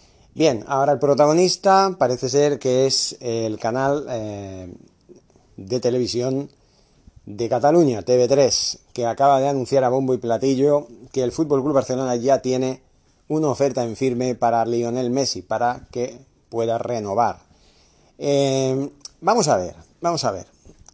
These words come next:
Es la, la televisión, un canal de televisión, el que está diciendo esto.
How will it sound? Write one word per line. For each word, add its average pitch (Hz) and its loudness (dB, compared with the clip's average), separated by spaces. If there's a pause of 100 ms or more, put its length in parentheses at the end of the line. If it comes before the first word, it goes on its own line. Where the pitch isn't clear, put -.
(280)
Es 156 -2
la, 120 0 (600)
la 139 4
televisión, 120 0 (480)
un 123 -10
canal 127 -2
de 117 0
televisión, 98 -8
el 95 -12
que 95 -4
está 123 -4
diciendo 104 -4
esto. - -6